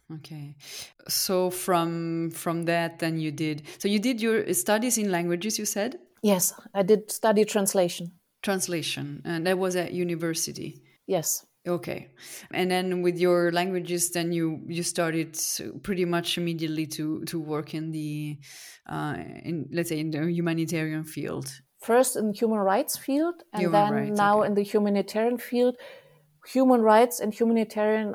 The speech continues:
Speaker 2: are quite different. They have the
Speaker 1: Yeah.
Speaker 2: same aim to aid people, <laughs> for
Speaker 1: Yeah.
Speaker 2: sure. Humanitarian aid is neutral in what we do. We don't take sides. We are not political. Human
Speaker 1: Mm.
Speaker 2: rights can be political at some point.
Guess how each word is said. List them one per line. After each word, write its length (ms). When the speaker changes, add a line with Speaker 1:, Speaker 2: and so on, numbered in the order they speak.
Speaker 2:
are 460
quite 360
different. 480
They 140
have 220
the 60
Speaker 1:
Yeah. 60
Speaker 2:
same 340
aim 440
to 100
aid 280
people, 400
<laughs> 320
for 100
Speaker 1:
Yeah. 200
Speaker 2:
sure. 140
Humanitarian 880
aid 340
is 460
neutral 580
in 220
what 200
we 100
do. 260
We 160
don't 240
take 220
sides. 500
We 100
are 60
not 220
political. 580
Human 260
Speaker 1:
Mm. 60
Speaker 2:
rights 560
can 280
be 120
political 560
at 120
some 180
point. 320